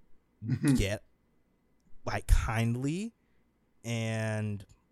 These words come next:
Speaker 2: like, you know, and respectfully eat a stick of butter. Make a very unhealthy
Speaker 1: Go
Speaker 2: deci- <laughs>
Speaker 1: outside.
Speaker 2: I could have said something worse. Anyways. <laughs>
Speaker 1: No, uh,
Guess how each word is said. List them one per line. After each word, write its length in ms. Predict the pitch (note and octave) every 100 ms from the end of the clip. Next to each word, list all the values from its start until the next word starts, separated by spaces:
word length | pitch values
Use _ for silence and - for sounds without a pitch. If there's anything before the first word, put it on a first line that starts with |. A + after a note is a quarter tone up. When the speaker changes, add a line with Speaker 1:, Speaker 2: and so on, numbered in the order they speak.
| _ _
Speaker 2:
like, 280 | A2+ G2 F#2+
you 80 | C3+
know, 420 | C3+ G2+ G2+ A#2 -
and 220 | A2 A2+
respectfully 920 | C#3+ - - D3 - A2+ G2+ F#2 A2 - _ _ _ _ _ _
eat 220 | - G2+ A2+
a 40 |
stick 340 | - - G2+
of 120 | C#3 C#3
butter. 440 | F3+ D#3 E2+ - _ _ _ _ _ _ _ _ -
Make 260 | B2 A2+ G#2+
a 40 |
very 320 | A#2+ A#2+ B2+ C3
unhealthy 360 | C3+ A#2 A#2+
Speaker 1:
Go 100 | B2+
Speaker 2:
deci- 160 | D3 D3
<laughs> 0 |
Speaker 1:
outside. 600 | C#3 B2 C3 A#2+ G2+ - - - - - - -
Speaker 2:
I 140 | A#2+
could 180 | A#2+ C#3
have 100 | C#3
said 220 | - G#2
something 300 | B2+ B2+ D3
worse. 440 | E3+ F3+ B2+ - -
Anyways. 640 | E3+ E3+ B2+ G2 D#2+ C#2+ - - - - - - - -
<laughs> 100 | - D#3 - - - - _ _ - -
Speaker 1:
No, 120 | C3+
uh, 280 | B2+ D3